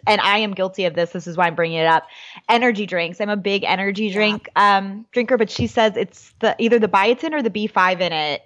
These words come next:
Speaker 1: that it will cause you to break out.
Speaker 2: So, th-, <sighs> okay. Th-, this is kinda tricky because, so
Speaker 1: Mm.
Speaker 2: everybody's microbiome in their stomach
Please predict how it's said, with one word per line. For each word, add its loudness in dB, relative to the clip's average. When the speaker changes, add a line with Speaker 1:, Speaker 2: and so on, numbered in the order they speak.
Speaker 1:
that 2
it -8
will -2
cause -2
you -6
to -6
break -2
out. 0
Speaker 2:
So, -4
th-, -12
<sighs> -18
okay. -10
Th-, -12
this -6
is -14
kinda -6
tricky -8
because, -4
so -2
Speaker 1:
Mm. -12
Speaker 2:
everybody's -6
microbiome -8
in -12
their -14
stomach -12